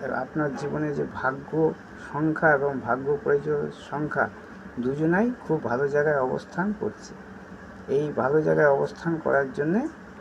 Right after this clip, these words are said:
আপনি ব্যবসায় প্রচুর উন্নতি লাভ করবেন। এই ভিডিওটা যদি আপনার ভালো লাগে, অবশ্যই শেয়ার করবেন, আমাকে ফলো করবেন আমা-, এবং সাবস্ক্রাই-,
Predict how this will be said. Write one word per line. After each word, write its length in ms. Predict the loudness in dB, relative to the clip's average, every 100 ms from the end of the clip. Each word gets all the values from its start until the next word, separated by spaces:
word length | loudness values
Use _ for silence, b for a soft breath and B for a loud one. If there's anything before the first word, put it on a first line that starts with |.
| -6
আপনি 320 | -4 0 -2 0 2
ব্যবসায় 500 | 2 0 -2 0 0 -6 -18 -18 -16 -6
প্রচুর 400 | -6 0 0 0 -4 -2
উন্নতি 420 | -2 -2 -4 -6
লাভ 180 | -6 -8 -10
করবেন। 220 | -12 -12 -16 -18 -16 -16 -16 -18 -18 -18 -18 -18 -18 -18 -18 -16 -16 -16 -18 -18 -18 -10 -4
এই 100 | -2
ভিডিওটা 520 | -2 0 0 2 2
যদি 320 | 2 -2 -2 -4 -8
আপনার 300 | -6 -6 -4
ভালো 340 | -2 0 2
লাগে, 260 | 0 0 -4 -6 -8
অবশ্যই 500 | -6 -4 -6 -4 -4
শেয়ার 420 | -6 -4 -2 -2
করবেন, 420 | -2 -4 -2 -4 -6 -12 -18 -16 -16 -16 -14 -8
আমাকে 300 | -6 -2 -2 0
ফলো 240 | 2 2 2
করবেন 360 | 0 0 -2 -4 -8
আমা-, 260 | -8 -8 -10 -16 -8
এবং 320 | -4 -2 -2
সাবস্ক্রাই-, 840 | -6 -2 -2 -2 -4 -14 -4 -2